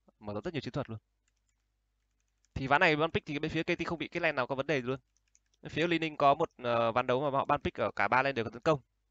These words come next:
Con Thalia này đẩy đường với Azir này, con Azir này chắc chắn là không đẩy đường lại so với Thalia. Bot thì là Naughty Kaisa.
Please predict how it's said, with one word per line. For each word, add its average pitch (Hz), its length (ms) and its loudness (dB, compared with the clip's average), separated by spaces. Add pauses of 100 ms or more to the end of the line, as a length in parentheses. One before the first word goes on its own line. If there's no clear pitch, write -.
(2500)
Con 143 120 -2
Thalia 151 280 2
này 139 180 4
đẩy 110 120 0
đường 110 140 -2
với 131 100 0
Azir 139 280 0
này, 110 160 -8
con 120 120 -8
Azir 131 240 -2
này 113 180 -6
chắc - 140 -10
chắn 135 120 -6
là 139 60 -2
không 135 200 -8
đẩy 107 100 -4
đường 104 140 -8
lại 110 160 -2
so 127 80 -6
với 127 60 -6
Thalia. 120 400 -4 (2500)
Bot 151 180 2
thì 135 100 -6
là 117 80 0
Naughty 127 260 0
Kaisa. 131 600 -4